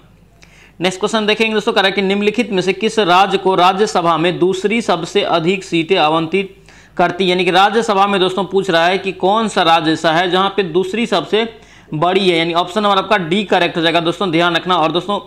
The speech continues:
फर्स्ट स्थान पे कौन हो जाएगा? यूपी हो जाएगा, ये भी ध्यान रखना। नेक्स्ट क्वेश्चन देखेंगे, दक्षिण भारत की एकमात्र गोखुर झील दोस्तों मानी जाने वाली चालकुडी झील दोस्तों किस राज्य में स्थित है? चालकुडी झील दोस्तों कहाँ है?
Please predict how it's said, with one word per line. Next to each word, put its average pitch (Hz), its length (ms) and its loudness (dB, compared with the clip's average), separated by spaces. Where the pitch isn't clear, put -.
फर्स्ट 185 220 -2
स्थान 190 320 0
पे 190 100 -2
कौन 196 320 -2
हो 196 100 2
जाएगा? 208 240 0
यूपी 185 320 2
हो 175 120 2
जाएगा, 185 180 2
ये 180 140 2
भी 170 120 2
ध्यान 156 280 2
रखना। 147 160 -4
नेक्स्ट 151 240 -6
क्वेश्चन 202 260 -4
देखेंगे, 196 360 0
दक्षिण 214 400 0
भारत 196 320 2
की 220 60 0
एकमात्र 196 680 2
गोखुर 190 800 0
झील 185 320 2
दोस्तों 190 260 0
मानी 185 320 2
जाने 165 240 2
वाली 165 300 0
चालकुडी 196 800 2
झील 180 320 -2
दोस्तों 175 320 -2
किस 202 320 -8
राज्य 175 380 2
में 175 220 0
स्थित 156 260 -4
है? 139 60 0
चालकुडी 185 760 0
झील 180 200 0
दोस्तों 175 260 -2
कहाँ 175 320 0
है? 127 140 -2